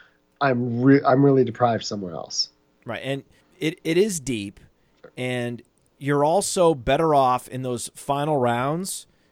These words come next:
Speaker 2: just to go with fringe running backs and, and hope to hit on an Elijah Mitchell.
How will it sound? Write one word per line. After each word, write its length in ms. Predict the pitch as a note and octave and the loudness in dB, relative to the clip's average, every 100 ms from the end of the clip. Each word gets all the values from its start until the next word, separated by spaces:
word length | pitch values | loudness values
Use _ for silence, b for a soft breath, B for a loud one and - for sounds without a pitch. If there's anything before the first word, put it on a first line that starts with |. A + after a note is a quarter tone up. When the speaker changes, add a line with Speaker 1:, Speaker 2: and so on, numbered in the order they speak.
| _ | _
Speaker 2:
just 400 | C#3+ D3+ - - | -2 -2 -2 -8
to 100 | D3 | -10
go 480 | A2+ C3 C3+ C3+ C#3 | 0 4 4 4 2
with 680 | B2+ A#2+ B2 A#2+ A2+ A#2+ - _ _ - | 0 0 0 -2 -4 -10 -14 _ _ -20
fringe 500 | - D3 C#3+ D3 A2 | -8 -2 0 0 -2
running 260 | A#2 B2+ C3 | -2 -2 0
backs 500 | C3 C#3+ E3 - - A#2+ | 0 0 -4 -8 -10 -10
and, 200 | A#2 A#2 | -10 -8
and 160 | A#2 | -8
hope 220 | A2+ C#3 - | -4 -4 -4
to 100 | A2 | -6
hit 300 | A#2+ C3+ - | 0 0 0
on 120 | A#2+ | -6
an 100 | B2 | -6
Elijah 400 | G#2+ A2 A#2+ A#2 | -4 0 0 -2
Mitchell. 500 | G#2 G#2 - D#3+ G3 | -4 -6 -2 -2 -4